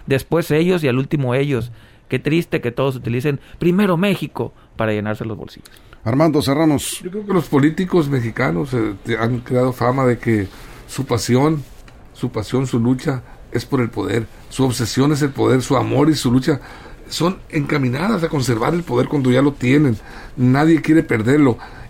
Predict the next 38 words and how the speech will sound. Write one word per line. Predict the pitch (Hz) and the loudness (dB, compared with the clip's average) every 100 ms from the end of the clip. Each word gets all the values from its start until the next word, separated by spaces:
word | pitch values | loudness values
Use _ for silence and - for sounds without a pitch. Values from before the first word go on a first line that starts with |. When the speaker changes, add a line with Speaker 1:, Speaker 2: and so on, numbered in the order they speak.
| - | 2
Speaker 3:
Y | 135 | 4
en | 151 | 4
e-, | 156 | 4
y | 143 | 4
en | 151 | 4
estos | 151 - | 0 -4
procesos | 156 151 185 | -2 0 2
electorales | 165 139 127 170 | 0 2 2 4
estamos | 151 151 160 | 2 2 2
viendo | 143 160 180 - - - - - - - | 2 4 2 0 -8 -18 -20 -18 -18 0
que, | 131 127 123 | 4 6 6
bueno, | 139 165 143 | 6 4 0
es, | 120 | 0
todos | 156 190 175 | 0 0 -2
están | 151 156 170 | -4 -4 -2
bus-, | 160 | -4
¿saben | - 160 180 | -4 -2 -2
qué | - | -2
están | 202 196 - - | -4 -4 -4 2
cuidando? | 165 196 226 185 - - - - - | 4 4 4 2 -2 -16 -20 -18 -6
Los | 143 139 | 2 2
gobernadores | 131 131 127 117 110 131 175 190 156 - - | 4 4 4 4 4 4 6 6 4 0 0
y | 135 | 0
políticos, | - 120 160 185 170 151 117 | 4 2 2 0 0 0 2
los | 117 | 2
líderes, | 131 185 156 - - - | 2 4 4 0 -6 -4
están | 123 170 | -2 0
cuidando | 180 180 185 | 2 4 4
su | 151 | 0
cola. | 143 185 180 123 - - - - - | 2 2 2 -2 -8 -20 -20 -20 -2
Y | 143 | 2
me | 147 | 4
refiero | 131 151 196 202 | 2 2 2 2
a | 160 | 2
la | 151 196 | 2 4
Speaker 1:
Ah. | |
Speaker 3:
cola | 185 196 | 4 4
pol-, | 190 147 | 4 4